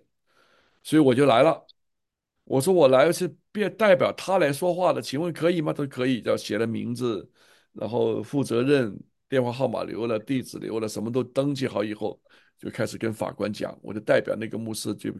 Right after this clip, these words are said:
跟那个法官去打官司。我就跟他讲，我说，我说，“第一，这个牧师是刚刚来到美国，对美国的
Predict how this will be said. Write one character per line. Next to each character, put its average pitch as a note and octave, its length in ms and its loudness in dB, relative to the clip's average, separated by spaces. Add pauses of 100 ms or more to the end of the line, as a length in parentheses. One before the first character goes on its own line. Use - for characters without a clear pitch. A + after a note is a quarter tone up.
跟 A#2+ 180 -4
那 A2+ 120 -6
个 A2 100 -10
法 - 200 -8
官 - 200 -10
去 - 240 -12 (460)
打 F#2+ 160 -4
官 B2 240 0
司。 - 280 -10 (1080)
我 D#3+ 180 2
就 F3+ 80 4
跟 G#3+ 140 4
他 A3 80 6
讲， B2 320 2
我 A#2+ 100 -2
说， E3 540 0 (480)
我 - 180 -8
说 C3 140 -4
，“第 F#3+ 260 -4
一， G#3 380 -2 (1040)
这 G#3 180 0
个 F3+ 140 0
牧 F#3+ 160 0
师 E3 240 -2
是 D3+ 180 -4 (180)
刚 G3+ 380 -2
刚 D#3+ 380 0 (140)
来 G2+ 120 0
到 G2+ 120 0
美 G2 160 -8
国， - 200 -16 (1300)
对 F3 180 4
美 B2 280 2
国 A#2+ 180 0
的 C#3+ 160 4